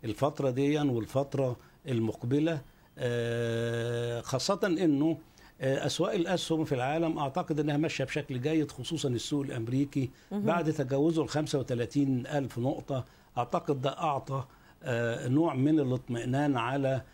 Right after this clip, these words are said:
Speaker 1: إن أسواق الأسهم حتى لو كان هناك ادعاء بأن فيها فقاعة، لكن ما زالت هذه ال-، ال-، الأسهم متماسكة واقتصادياتها، آه، بتثق فيها يعني.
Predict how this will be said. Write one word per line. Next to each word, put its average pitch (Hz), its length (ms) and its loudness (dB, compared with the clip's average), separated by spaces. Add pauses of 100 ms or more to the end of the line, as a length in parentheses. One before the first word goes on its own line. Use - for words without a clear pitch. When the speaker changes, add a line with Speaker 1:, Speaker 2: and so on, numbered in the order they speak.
(160)
Speaker 1:
إن 135 200 2
أسواق 135 440 0
الأسهم 127 460 -2
حتى - 380 -2
لو 131 180 0
كان 127 280 0
هناك 165 320 2
ادعاء 127 440 -2
بأن 127 360 -2
فيها 123 280 0
فقاعة، 127 640 -4 (380)
لكن 147 580 2 (200)
ما 131 160 2
زالت 147 420 2
هذه 131 560 2
ال-، 113 360 -2
ال-، 113 340 -2
الأسهم 123 500 0
متماسكة 127 640 0 (320)
واقتصادياتها، 131 1040 -2
آه، 127 260 -2
بتثق 127 640 0
فيها 104 340 0
يعني. 95 240 -10